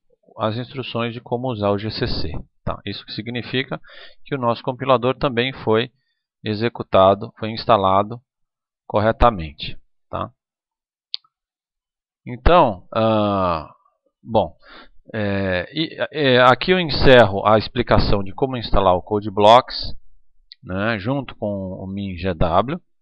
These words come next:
tá? E eu vou gravar outros vídeos que você vai poder assistir,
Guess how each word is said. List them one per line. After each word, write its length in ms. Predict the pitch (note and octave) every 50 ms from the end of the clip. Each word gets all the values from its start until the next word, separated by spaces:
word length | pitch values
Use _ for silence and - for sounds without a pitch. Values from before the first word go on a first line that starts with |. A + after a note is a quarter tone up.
| _ _ - - - - - - _ -
tá? 240 | - A2+ A2+ B2 -
E 120 | - C3+ C#3+
eu 160 | D#3 D#3+ D3+
vou 180 | C3 C3 D3+ D3
gravar 480 | D3+ D3+ D3 C#3 C3 C#3 C#3 C3+ C3
outros 340 | D3 F3+ F#3 - F3 C#3 A2
vídeos 380 | G#2 A2+ B2 C3 C#3 D3 C#3 -
que 100 | - B2+
você 180 | A#2 G#2+ -
vai 120 | A2 G#2+ -
poder 280 | - A2 G2 G2+ G#2+
assistir, 540 | G#2 - - A2+ - - - - F3 F3+